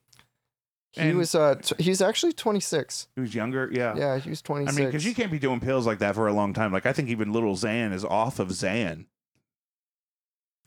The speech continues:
Speaker 1: Lil Xan. Yep.
Speaker 2: You know what I mean? Like, you can't just keep doing pills heavy like that. Right?
Speaker 1: No, it's just bad.
Speaker 2: I don't know anyone who's like, "Man, I've been doing pills for thirty-seven years."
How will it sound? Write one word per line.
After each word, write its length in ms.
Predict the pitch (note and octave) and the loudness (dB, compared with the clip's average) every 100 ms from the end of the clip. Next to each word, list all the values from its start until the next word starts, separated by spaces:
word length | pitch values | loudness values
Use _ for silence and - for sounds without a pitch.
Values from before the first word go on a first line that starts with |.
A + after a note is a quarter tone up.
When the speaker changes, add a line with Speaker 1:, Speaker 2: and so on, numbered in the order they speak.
| _ _ _ - | _ _ _ -16
Speaker 1:
Lil 180 | B2+ | -14
Xan. 500 | D3 - G2+ F#2 - D3+ _ _ - | -14 -14 -12 -12 -12 -16 _ _ -10
Yep. 300 | G#2 A#2+ - _ _ - | -6 -4 -6 _ _ -6
Speaker 2:
You 140 | C#3 | 0
know 60 | C3 | 2
what 100 | B2 | 2
I 40 | |
mean? 280 | A2+ A2 A#2+ | 2 0 0
Like, 160 | A#2 A#2 | -2 -4
you 80 | B2 | -6
can't 220 | B2 G2+ | -6 -4
just 180 | G2 - | -6 -6
keep 300 | A2+ G#2+ - - | -4 -4 -6 -8
doing 300 | G2+ A2 F2+ | -2 -2 -2
pills 460 | D#2 G2+ G#2+ A2 G2 | -4 -2 0 -2 -2
heavy 300 | F2+ E2+ F2 | -4 -4 -4
like 240 | E2 E2+ | -6 -6
that. 240 | F#2 F2 - _ _ _ - _ | -8 -10 -12 _ _ _ -20 _
Right? 360 | A2 A2+ E3 G3 | -2 0 -2 -4
Speaker 1:
No, 200 | D#3 F#3+ | -4 0
it's 120 | F3 D3+ | 0 0
just 200 | G3 B2+ | -2 2
bad. 320 | C#3 D#3+ E3 | 4 4 6
Speaker 2:
I 40 | |
don't 180 | F#3+ D#3 | 6 6
know 180 | D3+ D3+ | 8 8
anyone 260 | D3 B2+ | 6 6
who's 160 | B2+ A2 | 4 2
like, 200 | G#2+ G#2+ | 0 0
"Man, 240 | A#2 A#2 | 0 2
I've 100 | A2+ | 0
been 120 | B2 G2+ | 0 0
doing 240 | G#2 G2 | 0 -2
pills 360 | - G#2 G#2 - | -2 0 0 -2
for 120 | F#2+ | -6
thirty-seven 920 | - A2+ G2+ A2 - G#2+ F#2+ A2+ A2 | -2 0 0 -2 -4 -2 -2 -4 -6
years." 520 | G#2 G2+ F#2 F2+ - | -6 -6 -6 -8 -10